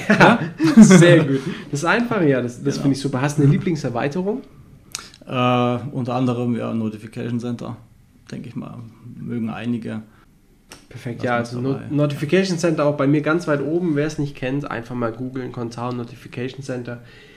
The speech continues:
Speaker 2: Mega Erweiterung. Vielen Dank.
Speaker 1: Gerne. <laughs>
Speaker 2: Jetzt hab ich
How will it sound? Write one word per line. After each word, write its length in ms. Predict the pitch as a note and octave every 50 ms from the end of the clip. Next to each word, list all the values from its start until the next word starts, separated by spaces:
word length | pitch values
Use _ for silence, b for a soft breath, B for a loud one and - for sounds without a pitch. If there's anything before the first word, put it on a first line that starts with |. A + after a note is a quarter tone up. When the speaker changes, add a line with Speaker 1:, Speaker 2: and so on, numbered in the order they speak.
| B B B B B B
Speaker 2:
Mega 380 | - A#2 B2 B2+ C3+ C#3 C#3 C3
Erweiterung. 540 | A2+ A2 G#2+ G#2 G2+ G2 - A2 G2+ G2 F#2 A2 b b b b b b b b _ _ _ -
Vielen 300 | - - C3 B2 B2+ D3
Dank. 260 | G#3 B3 F#3+ - - - - - - - -
Speaker 1:
Gerne. 280 | - C3 D#3+ D#3+ C#3+ - - - - -
<laughs> 340 | C#3+ D3 D3 C#3 C#3+ - - - - - - - - - - - - - - - - - - - - -
Speaker 2:
Jetzt 580 | B2+ A#2 A#2+ D3+ F3+ - - - - - -
hab 280 | - A2+ A#2 B2 - -
ich 380 | - A2 A2 - - - - -